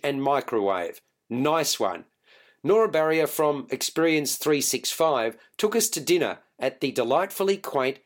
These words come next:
Santa's Seaside office. While Rovaniemi, which is where we're heading next and is further north, is known as Santa's hometown,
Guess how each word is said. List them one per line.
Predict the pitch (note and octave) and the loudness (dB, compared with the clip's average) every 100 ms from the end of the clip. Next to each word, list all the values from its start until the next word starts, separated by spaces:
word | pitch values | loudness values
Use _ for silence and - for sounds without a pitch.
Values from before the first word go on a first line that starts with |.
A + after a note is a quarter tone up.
| _ | _
Santa's | - - D#3+ D#3+ E3+ D3+ C#3+ | -4 -2 -2 0 -2 -2 -6
Seaside | - - D3 C3 - B2 A#2 - | -4 0 0 0 2 2 2 0
office. | D3+ D#3 A2 - - - _ _ _ _ | 0 0 -2 -6 -6 -6 _ _ _ _
While | - D3+ D3+ B2+ | 0 2 2 0
Rovaniemi, | B2 F3 C#3+ B2+ E3+ C3+ A2+ | 0 2 2 0 0 0 -2
which | A#2 - | -2 -4
is | A#2 | -6
where | G#2 D#3 C#3+ | 0 2 4
we're | A#2 | 2
heading | C3 B2+ A2 | 0 -2 -2
next | D3 B2+ - - _ | -2 -2 -8 -12 _
and | B2 | -4
is | B2 | -4
further | - E3 D#3 B2+ | 0 0 2 0
north, | D3 E3 B2 - - _ | 2 2 2 -2 -16 _
is | C#3+ C#3+ | -4 0
known | D3+ D3 | 0 2
as | C#3 A#2+ | 0 0
Santa's | - D#3 C3+ C3+ A#2 - - | -2 -2 0 -2 -2 -14 -6
hometown, | D3+ D3 B2+ A#2 D3+ F3 B2+ A2 | 0 0 0 0 0 0 0 -4